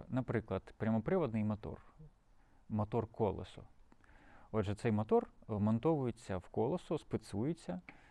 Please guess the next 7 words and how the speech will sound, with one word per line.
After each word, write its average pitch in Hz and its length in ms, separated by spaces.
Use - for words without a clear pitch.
він 98 200
знаходиться 95 560
прямо 92 420
в - 80
колесі 170 560
замість 107 420
втулки. - 420